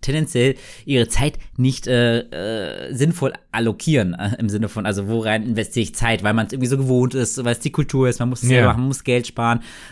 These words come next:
Speaker 1: man muss da irgendwie doch noch,
Speaker 2: Ja,
Speaker 1: ähm,
Speaker 2: genau.
Speaker 1: fünf Kilometer Umweg fahren, um zwei Cent beim Tanken zu sparen, womit ich halt auf fünfzehn Liter irgendwie dann, ne, ähm, gar nicht mal so viel spare, ist es wirklich der Stress wert, ne, wenn's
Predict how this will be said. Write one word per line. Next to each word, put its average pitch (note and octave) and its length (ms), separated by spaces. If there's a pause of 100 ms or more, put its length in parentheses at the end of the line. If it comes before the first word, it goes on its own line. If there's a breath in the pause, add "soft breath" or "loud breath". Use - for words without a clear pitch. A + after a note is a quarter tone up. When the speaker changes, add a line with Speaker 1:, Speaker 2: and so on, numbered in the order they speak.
Speaker 1:
man A#2+ 100
muss C3 160
da C3 100
irgendwie C3 200
doch C3 140
noch, C3 160
Speaker 2:
Ja, C3+ 180
Speaker 1:
ähm, A#2 80
Speaker 2:
genau. A#2 120
Speaker 1:
fünf C3 240
Kilometer C3+ 460
Umweg B2+ 420
fahren, A#2+ 260
um A#2+ 140
zwei - 220
Cent - 440
beim A#2 140
Tanken B2+ 460
zu A2 80
sparen, A#2+ 680
womit A2 220
ich - 160
halt A2 100
auf G#2+ 80
fünfzehn B2 360
Liter A#2+ 180
irgendwie A2 320
dann, A2 160
ne, C#3 140 (580 loud breath)
ähm, A2+ 260
gar A#2 100
nicht B2 100
mal A#2 100
so A2 80
viel C3 160
spare, A#2 340
ist A#2 160
es B2+ 140
wirklich A#2+ 240
der A#2 120
Stress - 480
wert, B2+ 380
ne, B2 100
wenn's B2 120